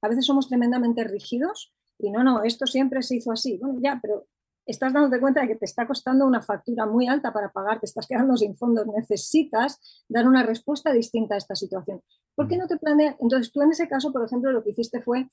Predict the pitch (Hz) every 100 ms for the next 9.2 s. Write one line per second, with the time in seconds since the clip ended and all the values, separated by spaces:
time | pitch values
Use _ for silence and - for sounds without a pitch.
0 | _ _ _ - 226 226 220 220 247 302
1 | 311 302 302 277 247 220 208 202 196 190
2 | - 233 240 302 277 269 254 233 226 233
3 | 262 311 - _ - 226 220 214 202 -
4 | 359 - 262 233 247 240 214 202 262 240
5 | 220 196 214 226 208 202 233 247 233 233
6 | 226 220 208 208 226 240 247 - 233 208
7 | 208 220 226 233 262 254 233 226 208 -
8 | 226 233 226 233 226 220 226 233 285 254
9 | 254